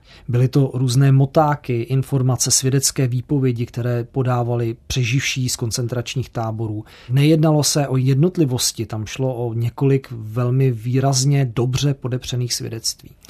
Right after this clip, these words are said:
Ale protože Vaněk byl pod krycím jménem Horský, spolupracovníkem Státní bezpečnosti, tak nebyl příliš velký zájem takhle cenného člověka se schopnosti zpravodajské práce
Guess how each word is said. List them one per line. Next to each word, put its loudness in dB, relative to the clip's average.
Ale -4
protože 0
Vaněk 2
byl 2
pod -4
krycím 2
jménem 2
Horský, -2
spolupracovníkem -2
Státní -4
bezpečnosti, -6
tak -4
nebyl 2
příliš 0
velký -2
zájem -2
takhle -4
cenného -2
člověka -4
se -4
schopnosti -4
zpravodajské -4
práce -6